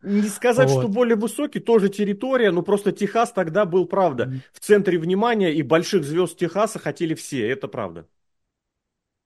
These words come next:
Speaker 2: Вот, да. А тут, ну, совсем, может, какие-то условно, да, территории, ну, как щас это ближе Индии, да, какое-то совсем. Вот, по крайней мере, те кадры, которые нам показывали, выглядело это всё именно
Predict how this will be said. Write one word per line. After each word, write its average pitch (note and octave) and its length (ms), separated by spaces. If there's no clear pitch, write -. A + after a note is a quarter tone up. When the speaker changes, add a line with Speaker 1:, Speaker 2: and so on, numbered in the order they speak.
Speaker 2:
Вот, A#2+ 260
да. B2+ 180
А C3 120
тут, - 180
ну, C#3+ 280
совсем, C3 340
может, A#2+ 200
какие-то C3 360
условно, B2+ 420
да, C3+ 120
территории, D#3 560
ну, C3+ 300
как - 180
щас - 300
это C#3+ 240
ближе C3 400
Индии, E3+ 200
да, C#3 120
какое-то - 420
совсем. - 340
Вот, C3 280
по - 80
крайней C#3+ 240
мере, C3 140
те C#3 140
кадры, C#3 280
которые C3+ 300
нам C3 140
показывали, C3+ 560
выглядело C3+ 480
это - 120
всё - 220
именно C3+ 280